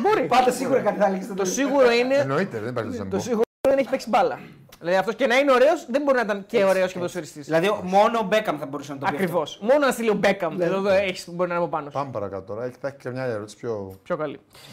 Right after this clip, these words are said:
Speaker 3: σαν και αυτή η
Speaker 1: Ε,
Speaker 3: μπασκετική.
Speaker 1: ποιος είναι πιο ωραίος ο Ζαγοράκης ή εσύ αντικειμενικά;
Speaker 3: Ε, πάλι, υποκειμενικό. Δεν θα απαντήσω εγώ σε αυτό.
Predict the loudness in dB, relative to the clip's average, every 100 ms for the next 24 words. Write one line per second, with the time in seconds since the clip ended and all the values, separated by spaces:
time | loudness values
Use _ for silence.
0 | -20 -20 -16 -6 -2 0 2 0 -2 -6
1 | -12 -16 _ _ _ _ -20 -2 0 0
2 | -2 -2 2 4 4 4 2 0 2 0
3 | -2 -6 -6 -2 -4 -4 -10 -12 -10 -12
4 | -12 _ _ _ _ _ _ -20 -12 -10
5 | -8 -8 -10 -10 -10 -10 -16 _ _ _
6 | _ _ -18 -6 -6 -6 -10 -10 -6 -4
7 | -4 -8 -10 -10 -10 -12 -12 -14 -20 -20